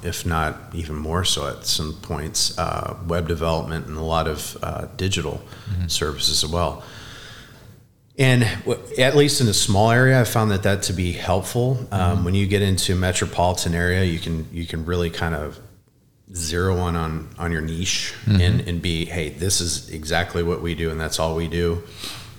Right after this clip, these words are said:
Speaker 1: Here, uh, it's kind of a, you know, a means to an end. You, you have to do a little bit of everything, which I personally enjoy, because then we have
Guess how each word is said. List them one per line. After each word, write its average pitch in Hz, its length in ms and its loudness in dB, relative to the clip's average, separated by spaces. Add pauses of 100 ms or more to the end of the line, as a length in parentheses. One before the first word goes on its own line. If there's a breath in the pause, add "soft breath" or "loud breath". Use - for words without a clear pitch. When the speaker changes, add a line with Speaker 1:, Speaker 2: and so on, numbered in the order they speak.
(180 loud breath)
Speaker 1:
Here, 120 680 4
uh, - 120 -8
it's 82 340 -6
kind - 280 0
of 85 100 0
a, 82 360 0
you 85 160 -2
know, 76 280 -6
a 82 40 -8
means 90 440 2
to 90 120 -2
an 85 60 2
end. 85 180 2
You, 98 80 0
you 101 160 -2
have 104 240 2
to 98 100 -2
do 90 160 2
a - 20 2
little 85 180 2
bit 82 120 -2
of 80 120 -2
everything, 85 580 0
which 85 400 -2 (180)
I 147 140 4
personally 98 580 2
enjoy, 85 460 2
because 85 380 -2
then 90 140 0
we 92 120 2
have 85 500 0